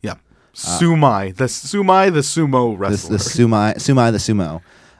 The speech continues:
Speaker 2: um, was due, was because of the request for Yokozuna.
Speaker 1: Oh, boy.
Speaker 2: So, I mean
Speaker 1: It really goes to show how much the Saudis, well, not the S-,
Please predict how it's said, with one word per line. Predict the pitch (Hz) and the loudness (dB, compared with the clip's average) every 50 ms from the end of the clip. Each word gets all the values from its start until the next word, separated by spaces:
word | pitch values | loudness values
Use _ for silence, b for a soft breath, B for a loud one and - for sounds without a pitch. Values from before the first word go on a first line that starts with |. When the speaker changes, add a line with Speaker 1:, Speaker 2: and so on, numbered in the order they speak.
| b 90 | b -4
Speaker 2:
um, | 95 95 92 90 90 87 87 - - | -2 -2 0 0 -2 -2 -4 -6 -6
was | 87 101 104 95 - | -2 -2 -2 -2 -2
due, | - 104 101 101 98 98 - | 0 2 2 4 4 2 0
was | 90 98 98 95 95 90 87 - - - - | 0 0 0 0 0 -2 -6 -12 -16 -16 -12
because | 107 92 - 107 98 | -10 -6 -4 -4 -4
of | 92 87 | -4 -4
the | 78 | -6
request | 76 - - - 71 71 - | -6 -6 -6 -6 -6 -6 -8
for | - 87 | -10 -10
Yokozuna. | 85 80 73 - 80 82 80 76 71 69 65 64 76 92 104 101 - | -8 -8 -10 -8 -10 -10 -10 -10 -10 -10 -10 -10 -10 -12 -12 -12 -6
Speaker 1:
Oh, | - 160 175 170 151 139 123 | -2 2 2 4 4 2 0
boy. | 101 117 120 127 127 123 117 101 95 90 - | -2 -2 -2 -2 -2 -2 -4 -6 -8 -10 -10
Speaker 2:
So, | - - 127 117 117 117 117 110 - - - | -6 -2 0 2 4 4 4 2 0 -4 -4
I | 117 | -2
mean | 120 120 117 113 107 107 - _ _ _ _ _ _ _ _ - | 0 0 0 -2 -4 -8 -12 _ _ _ _ _ _ _ _ -8
Speaker 1:
It | - 127 | -2 0
really | 156 170 175 156 | 2 2 4 4
goes | 170 175 147 | 2 2 0
to | 151 | 0
show | 143 - 175 156 | -4 0 0 0
how | 131 139 147 | 0 0 -2
much | 143 143 143 135 - | 0 0 -2 -4 -4
the | - 123 | -8 -6
Saudis, | - 139 131 127 127 127 127 117 107 107 107 98 - 135 | -4 -2 0 0 0 0 -2 -4 -6 -8 -14 -16 -8 -2
well, | 139 135 117 110 | 0 0 0 0
not | 110 110 98 | -2 -6 -8
the | 92 | -10
S-, | - - - | -14 -16 -18